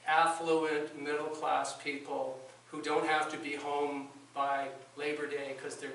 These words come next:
kids are not going to school 'cause they're empty nesters. Um, so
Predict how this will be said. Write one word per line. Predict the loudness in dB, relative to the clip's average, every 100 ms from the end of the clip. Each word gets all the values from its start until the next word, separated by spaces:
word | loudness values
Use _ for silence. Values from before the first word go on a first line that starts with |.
| -10
kids | -4 -4 -4 -6
are | -2
not | -2 -2 -4
going | -6 -6
to | -8
school | -8 -8 -8 -10 -10 -12
'cause | -12 -12
they're | -12 -10
empty | -10 -12 -10
nesters. | -8 -8 -8 -10 -10 -12 -16 -20 -20 -20 -20 -20 -20 -20 -6
Um, | -2 -2 -2 -4 -8 -10 -16 -18 -20 -20 -20 -20 -20 -20 -20 -20 -20 -20 -20 -10
so | -2 0 4 4 6 4 0 -4